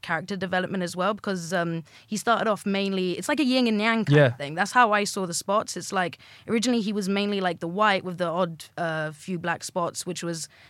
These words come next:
Speaker 1: kinda, like, peaceful, but he still had, like, bad intentions.
Speaker 2: Yeah.
Speaker 1: But by the end of it, it was, like, full bad intentions,
Speaker 2: Yeah.
Speaker 1: like, and maybe a little bit of remorse here and there.
Speaker 2: Yeah.
Speaker 1: But it was, like, such a character change. Um, love him. Great, great him. That
Speaker 2: Yeah, I, I,
Speaker 1: great
Speaker 2: I
Speaker 1: character.
Speaker 2: didn't know, like,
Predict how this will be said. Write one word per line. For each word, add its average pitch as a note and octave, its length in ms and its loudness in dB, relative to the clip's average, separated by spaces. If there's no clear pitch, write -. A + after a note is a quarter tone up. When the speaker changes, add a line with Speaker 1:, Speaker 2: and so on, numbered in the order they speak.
Speaker 1:
kinda, B3 140 0
like, - 160 -2
peaceful, A3 420 -4
but F3+ 120 -2
he F#3 60 -2
still G#3 200 -2
had, F3 160 -2
like, D3+ 160 -8
bad E3+ 200 2
intentions. E3+ 520 -2
Speaker 2:
Yeah. C#3+ 240 8
Speaker 1:
But G3 80 2
by G3+ 120 4
the G#3 120 4
end A3 140 2
of F#3+ 60 -2
it, F#3 60 2
it E3 60 -4
was, F3+ 80 -4
like, E3 160 -6
full - 420 0
bad F#3 260 8
intentions, D#3+ 720 6
Speaker 2:
Yeah. F3+ 80 -4
Speaker 1:
like, E3 300 -2
and E3+ 320 -4
maybe A#3 240 0
a - 20 2
little G#3 160 0
bit F3+ 100 -2
of E3+ 100 -2
remorse E3+ 340 -2
here E3+ 100 -2
and E3 140 -2
there. D#3 240 -4
Speaker 2:
Yeah. C#3+ 160 8
Speaker 1:
But F#3 100 4
it F#3+ 60 2
was, G3 120 0
like, F#3+ 220 0
such G#3+ 380 -2
a G3 40 -2
character F#3 380 0
change. G#3 560 -2
Um, E3+ 380 -4
love E3+ 180 -6
him. D3+ 160 -10
Great, E3 200 -6
great E3+ 160 -6
him. D3+ 180 -12
That D3 160 0
Speaker 2:
Yeah, F3+ 160 8
I, D3+ 40 10
I, A3+ 60 6
Speaker 1:
great G#3+ 140 2
Speaker 2:
I G3 180 8
Speaker 1:
character. G#3+ 160 6
Speaker 2:
didn't G#3+ 220 8
know, F#3 260 10
like, D3+ 320 8